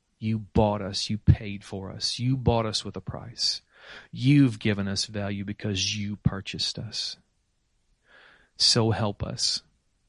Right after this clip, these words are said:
to receive your word and do it. Help us to receive your word and your calling and worship and rejoice in what we see you doing. And may that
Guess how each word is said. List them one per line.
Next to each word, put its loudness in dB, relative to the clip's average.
to -8
receive 2
your 4
word -4
and 2
do 0
it. -8
Help -6
us 0
to -4
receive 4
your 2
word 2
and -2
your -2
calling -2
and -8
worship 2
and 6
rejoice 4
in 2
what 2
we -2
see 4
you 0
doing. -2
And -2
may 4
that 2